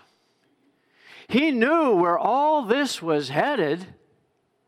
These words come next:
But such was Jesus' love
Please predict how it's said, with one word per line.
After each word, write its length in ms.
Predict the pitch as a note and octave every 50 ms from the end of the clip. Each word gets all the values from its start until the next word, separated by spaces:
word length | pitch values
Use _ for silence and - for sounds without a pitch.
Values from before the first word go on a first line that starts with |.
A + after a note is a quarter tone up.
| _ _ _ _ _ _ - - - - _ _ _ _ _ _ _ _ _ _ _ _ _ _ _ _ _ _ _ _ -
But 180 | - D#3+ D#3
such 680 | - - - - - - B3+ C#4 C#4 C4+ - - - - - - _ _ _ _ _ _ _ -
was 260 | D3+ C#3+ D3 D3 B2+
Jesus' 680 | A#2+ A2+ C#3+ G3+ A#3+ B3+ B3 G3+ A#3 A#3+ G#3 - - - _
love 560 | - C#3 - D3+ E3+ F3 F#3 F#3+ F#3 F3+ -